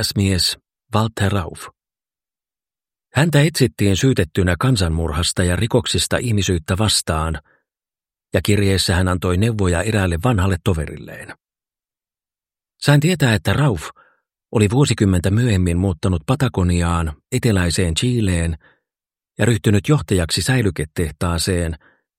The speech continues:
jossa pakattiin kivirapujen lihaa pieniin tölkkeihin. En ollut tullut ajatelleeksi, että Pinochetin ja Raufin välillä voisi olla yhteys, mutta sain huomata, että miesten elämäntarinat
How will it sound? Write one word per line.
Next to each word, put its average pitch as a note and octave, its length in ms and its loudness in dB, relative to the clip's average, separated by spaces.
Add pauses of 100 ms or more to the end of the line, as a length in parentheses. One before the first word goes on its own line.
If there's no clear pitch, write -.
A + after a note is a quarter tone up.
jossa G2 240 2
pakattiin F#2+ 580 -2
kivirapujen F#2+ 720 0
lihaa G2 340 0
pieniin F#2 380 0
tölkkeihin. - 680 -8 (1800)
En C3+ 160 4
ollut F#3 220 0
tullut E3 260 -2
ajatelleeksi, G2+ 720 0
että E2+ 220 -2
Pinochetin G2+ 540 0
ja F2+ 100 0
Raufin F#2+ 420 -2
välillä E2+ 460 -2 (500)
voisi G#2 220 2
olla G2+ 200 0
yhteys, E2 580 -4 (1000)
mutta G#2+ 200 2
sain G2+ 220 2
huomata, A#2 340 2
että F#2 180 -2
miesten G2 420 0
elämäntarinat F#2+ 680 0